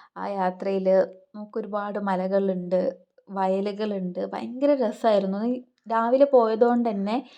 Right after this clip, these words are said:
സൂര്യൻ ഉദിച്ചിങ്ങനെ വരുന്നതേ ഉണ്ടായിരുന്നുള്ളൂ. അപ്പം അതിൻ്റെ ഒരു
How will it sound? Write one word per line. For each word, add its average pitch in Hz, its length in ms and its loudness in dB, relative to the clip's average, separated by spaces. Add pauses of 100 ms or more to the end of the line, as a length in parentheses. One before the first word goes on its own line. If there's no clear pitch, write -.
(320)
സൂര്യൻ 208 340 -4
ഉദിച്ചിങ്ങനെ 233 720 0
വരുന്നതേ 202 420 2
ഉണ്ടായിരുന്നുള്ളൂ. 180 760 0
അപ്പം 175 200 -2
അതിൻ്റെ 220 340 6
ഒരു 247 120 8